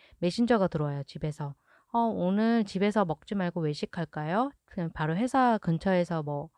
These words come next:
먹을 건데 올-, 올래요?" 이런 식으로 이제 메신저가 들어올 수 있고. 그럼 이제 좀 편하죠. 안 그래도 힘이 들었는데 저녁도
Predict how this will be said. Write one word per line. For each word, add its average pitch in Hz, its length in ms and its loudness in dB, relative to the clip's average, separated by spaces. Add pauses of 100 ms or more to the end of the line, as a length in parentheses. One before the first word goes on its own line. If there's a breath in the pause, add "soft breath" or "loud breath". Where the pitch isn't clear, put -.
(240)
먹을 165 240 -4
건데 160 720 -4
올-, 175 180 -6 (100)
올래요?" 170 480 2
이런 156 140 -2
식으로 151 280 -6
이제 147 120 -14
메신저가 180 420 -2
들어올 156 240 -4
수 - 140 -14
있고. - 340 2 (2000 soft breath)
그럼 254 260 4
이제 196 240 0 (300)
좀 170 120 -12
편하죠. 196 640 -2
안 170 120 -4
그래도 170 180 -4
힘이 247 260 2
들었는데 160 680 -2 (300)
저녁도 151 800 -4